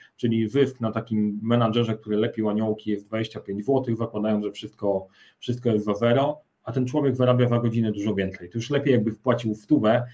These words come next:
i byłby dużo wię-, byłaby dużo większa efektywność, efektywność fundacyjna. Natomiast są projekty, które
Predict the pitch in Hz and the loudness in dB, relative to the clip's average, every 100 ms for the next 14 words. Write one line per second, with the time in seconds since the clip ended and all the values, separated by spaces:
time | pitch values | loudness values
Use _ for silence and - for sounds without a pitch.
0 | _ 110 135 123 127 147 127 131 131 123 | _ -2 2 2 2 0 0 0 -2 -4
1 | 123 123 123 143 139 123 120 - 117 110 | 2 4 2 -2 -2 0 0 0 -2 -2
2 | - 113 110 - - 113 113 - 107 101 | -10 -4 -4 -4 -10 -8 -8 -4 -4 -4
3 | - 101 104 95 87 _ _ - - - | -6 -6 -6 -8 -14 _ _ -20 -10 0
4 | 123 170 165 147 - 160 151 - 117 101 | 2 2 2 0 0 0 0 -2 -2 -2
5 | 101 185 196 151 143 135 135 | -2 -6 -6 -4 -2 -2 -4